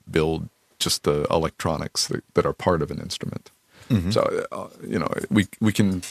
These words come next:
Speaker 1: we can do different things.
Speaker 2: And you literally, I mean, S ran itself literally builds it. Your engineers do it.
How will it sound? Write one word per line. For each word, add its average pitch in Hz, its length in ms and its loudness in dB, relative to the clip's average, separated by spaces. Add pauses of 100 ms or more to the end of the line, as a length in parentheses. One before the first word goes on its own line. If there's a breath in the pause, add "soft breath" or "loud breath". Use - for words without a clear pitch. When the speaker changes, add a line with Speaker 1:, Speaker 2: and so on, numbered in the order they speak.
Speaker 1:
we 101 80 0
can 110 120 2
do 117 100 4
different 107 280 -2
things. - 440 -6
Speaker 2:
And 131 120 8
you 135 140 4
literally, 135 540 0
I 113 60 0
mean, 120 200 -2
S 123 160 2
ran 113 160 2
itself 113 320 0
literally 110 380 2
builds 110 240 0
it. 120 100 -4
Your 107 180 2
engineers 107 520 0
do 110 140 -2
it. - 120 -6